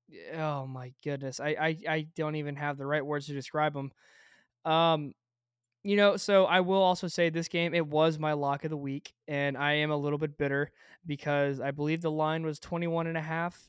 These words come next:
and I chose, uh, U S C to cover. And for the vast majority of the game, that line felt pretty safe, um, until their defense decided, you know, to just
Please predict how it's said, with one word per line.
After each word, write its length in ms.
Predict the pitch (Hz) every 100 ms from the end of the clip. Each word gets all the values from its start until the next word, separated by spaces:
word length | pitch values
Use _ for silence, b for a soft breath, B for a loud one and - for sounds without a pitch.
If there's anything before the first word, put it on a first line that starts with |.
| -
and 260 | 151 143
I 160 | 139 147
chose, 500 | 151 156 151 151 143
uh, 240 | 139 139 135
U 180 | 135 147
S 120 | 139
C 140 | -
to 60 | 139
cover. 380 | - 165 170 170
And 260 | 165 170
for 280 | 160 175 165
the 80 | 160
vast 280 | 165 214 -
majority 300 | 165 180 196
of 60 |
the 80 | 156
game, 400 | 131 160 190 156
that 260 | 156 160 -
line 400 | 147 156 190 156
felt 380 | - 151 143 -
pretty 180 | 160
safe, 500 | 139 - 185 156 - _ b b b b
um, 460 | 147 143 131 127 -
until 240 | 156 160
their 120 | 156 147
defense 440 | 147 156 147 139
decided, 540 | 143 - 143 139 135 151 _ -
you 120 | 135
know, 180 | 123 123 -
to 220 | 135 123 _
just 300 | - 135 -